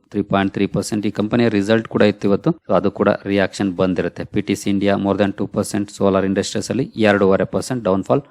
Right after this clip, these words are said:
ಕಂಡು ಬಂದಿದೆ. ನಂತರ ಪಿ ಎಸ್ ಯು ಕಂಪನಿಗಳು, especially ಬ್ಯಾಂಕಿಂಗ್ ಸ್ಟಾಕ್‌ಗಳು ನೋಡ್ಬೋದು, more than ಒನ್ ಪರ್ಸೆಂಟ್ ಬ್ಯಾಂಕ್ ಆಫ್ ಬರೋಡಾ, ಬ್ಯಾಂಕ್ ಆಫ್ ಇಂಡಿಯಾ ಚೆನ್ನಾಗಿ ಪರ್ಫಾರ್ಮ್ ಮಾಡಿದೆ, ಬ್ಯಾಂಕ್ ಆಫ್ ಮಹಾರಾಷ್ಟ್ರ ಸ್ವಲ್ಪ ಮಟ್ಟಿಗೆ ಡೌನ್ ಇದೆ, ಬಿ ಪಿ ಸಿ ಎಲ್ ಪಾಸಿಟಿವ್ ಇದೆ, ಕೆನರಾ ಬ್ಯಾಂಕ್ ನೆಗೆಟಿವ್ ಇದೆ, ಸೆಂಟ್ರಲ್ ಬ್ಯಾಂಕ್ ನೆಗೆಟಿವ್ ಇದೆ,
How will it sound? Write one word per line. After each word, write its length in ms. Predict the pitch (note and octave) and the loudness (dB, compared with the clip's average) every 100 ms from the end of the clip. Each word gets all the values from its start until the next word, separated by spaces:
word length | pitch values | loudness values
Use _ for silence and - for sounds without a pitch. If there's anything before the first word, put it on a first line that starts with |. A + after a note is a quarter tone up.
| _ | _
ಕಂಡು 220 | - F#2+ F2 | -2 0 0
ಬಂದಿದೆ. 320 | F2 F2 - _ _ - | -2 -4 -6 _ _ -2
ನಂತರ 260 | C3+ C3+ C3+ | 0 2 0
ಪಿ 120 | - D3+ | 4 4
ಎಸ್ 240 | D3 - | 6 4
ಯು 80 | A#2+ | 2
ಕಂಪನಿಗಳು, 520 | G#2+ G2+ G2 F2+ F#2 | 2 0 0 0 -2
especially 380 | G#2 A#2 A#2+ B2 | -4 -4 -2 -2
ಬ್ಯಾಂಕಿಂಗ್ 460 | G#2 G#2+ G#2 A#2 | 0 -2 0 -4
ಸ್ಟಾಕ್‌ಗಳು 360 | - G#2 G2 G2 | -2 -2 0 -2
ನೋಡ್ಬೋದು, 300 | F#2+ F#2 F#2 | -2 -4 -4
more 180 | G2+ G#2 | -2 0
than 180 | G#2 G#2 | 0 0
ಒನ್ 120 | G2+ | -2
ಪರ್ಸೆಂಟ್ 360 | A2 - G2+ | -4 -4 -4
ಬ್ಯಾಂಕ್ 240 | G2+ G2 G#2+ | -4 -4 -4
ಆಫ್ 100 | F#2 | -2
ಬರೋಡಾ, 260 | G#2 G2+ G#2+ | 0 2 0
ಬ್ಯಾಂಕ್ 300 | G2 G2+ G2+ | -2 -4 -4
ಆಫ್ 120 | G2 | -2
ಇಂಡಿಯಾ 220 | G2+ G#2 | 0 0
ಚೆನ್ನಾಗಿ 320 | G2 G2 G2 | 0 -2 -2
ಪರ್ಫಾರ್ಮ್ 360 | G2+ G#2 - G2+ | -4 -4 -2 -2
ಮಾಡಿದೆ, 260 | G2+ G2+ G#2+ | -2 -2 -4
ಬ್ಯಾಂಕ್ 380 | - G#2 G2+ | -2 -2 0
ಆಫ್ 140 | G2+ G#2 | 0 0
ಮಹಾರಾಷ್ಟ್ರ 400 | G2+ G2 G2+ F#2+ | 0 0 -2 -4
ಸ್ವಲ್ಪ 280 | G2+ G2 G#2 | -2 -2 -2
ಮಟ್ಟಿಗೆ 320 | G2 G2+ G2+ | -4 -4 -2
ಡೌನ್ 260 | G2 G2 | -2 -2
ಇದೆ, 140 | G2 G2+ - _ - | -2 -4 -6 _ -4
ಬಿ 120 | A2+ A2 | 0 2
ಪಿ 160 | A2 | 0
ಸಿ 140 | - G#2+ | 0 2
ಎಲ್ 160 | G#2 | 2
ಪಾಸಿಟಿವ್ 460 | - G2+ G2+ F#2+ G2+ | 2 0 0 0 2
ಇದೆ, 180 | G2+ G#2+ | 2 -2
ಕೆನರಾ 420 | - G2+ G2+ G2+ | -4 -2 0 0
ಬ್ಯಾಂಕ್ 480 | G2+ G2+ - _ G#2 | 0 -4 -6 _ -6
ನೆಗೆಟಿವ್ 380 | G2 G2 G2+ | -6 -4 -4
ಇದೆ, 160 | F#2+ G2+ | -2 -4
ಸೆಂಟ್ರಲ್ 440 | - G2 F#2+ G#2 | -4 -6 -2 -2
ಬ್ಯಾಂಕ್ 320 | G2 G2+ G2 G#2+ | 0 -2 -2 -6
ನೆಗೆಟಿವ್ 320 | F#2+ G2 G2+ | -6 -2 0
ಇದೆ, 160 | G2 | 0